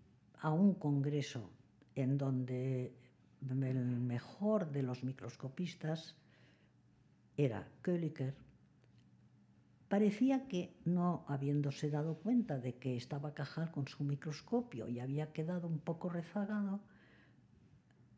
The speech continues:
insistió en que había que asomarse a, a aquel microscopio.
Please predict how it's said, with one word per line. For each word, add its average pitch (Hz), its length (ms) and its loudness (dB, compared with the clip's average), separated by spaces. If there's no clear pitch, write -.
insistió 196 840 4
en 165 220 2
que 160 100 0
había 143 300 0
que 165 100 -2
asomarse 139 760 -2
a, 127 380 -4
a 120 140 -4
aquel 120 320 -2
microscopio. - 760 -8